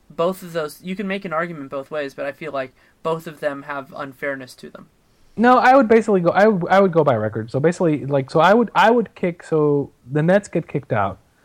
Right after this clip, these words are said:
Speaker 2: the Celtics play the Hawks, the Bucks play the, uh, the Cavs,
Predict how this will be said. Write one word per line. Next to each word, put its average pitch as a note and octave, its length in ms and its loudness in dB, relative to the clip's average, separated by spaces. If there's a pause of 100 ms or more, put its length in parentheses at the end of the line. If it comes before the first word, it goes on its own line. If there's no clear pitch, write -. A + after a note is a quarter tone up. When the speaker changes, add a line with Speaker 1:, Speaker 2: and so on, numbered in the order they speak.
(280)
Speaker 2:
the C#3+ 100 -2
Celtics F3 440 2
play D#3+ 160 4
the D3+ 100 2
Hawks, A2+ 380 -2
the A#2+ 100 -6
Bucks C#3+ 400 2
play C#3+ 340 0
the, C3+ 280 0
uh, B2 260 2
the A#2+ 160 -4
Cavs, G2 520 -4